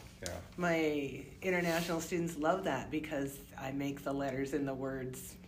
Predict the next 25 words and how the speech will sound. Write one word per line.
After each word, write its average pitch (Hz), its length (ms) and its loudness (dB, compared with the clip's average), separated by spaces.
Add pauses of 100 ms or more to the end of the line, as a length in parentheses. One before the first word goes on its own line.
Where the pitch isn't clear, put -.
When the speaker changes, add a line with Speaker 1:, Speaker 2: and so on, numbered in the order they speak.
(400)
Speaker 2:
come, 127 420 -4 (120)
come 143 240 0
to - 100 -4
life, 131 400 -4
Speaker 1:
There 95 220 2
Speaker 2:
you 95 60 4
Speaker 1:
you - 80 0
Speaker 2:
know. - 20 -2
Speaker 1:
go. 92 280 -4 (240)
Yeah. 95 200 -2
Speaker 2:
Talking, 127 760 0 (200)
talking. 135 540 -4
Speaker 1:
Talking. 98 520 -6 (800)
Speaker 2:
Uh, 156 280 2 (500)
so 240 400 10 (120)
yesterday 208 600 6
we 185 160 8
confirmed 202 640 4
that 185 200 4
we 175 140 6
were 170 200 4
on 170 180 4
for 180 120 0
this 170 320 0
morning, 165 500 4